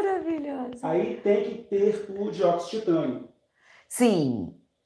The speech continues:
Speaker 1: sim. O dióxido é muito mais fácil pra colorir o branco do que um corante branco em si. E você consegue tingir com muito mais facilidade.
Speaker 2: A, a Nilda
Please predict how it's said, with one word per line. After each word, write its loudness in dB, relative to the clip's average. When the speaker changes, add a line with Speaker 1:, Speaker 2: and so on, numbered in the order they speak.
Speaker 1:
sim. -4
O -10
dióxido 6
é 10
muito 0
mais -2
fácil 6
pra 0
colorir -2
o -2
branco 2
do 0
que 2
um 2
corante 2
branco 2
em 2
si. -4
E -14
você 2
consegue 4
tingir -4
com -8
muito -4
mais 0
facilidade. -2
Speaker 2:
A, -4
a 0
Nilda -2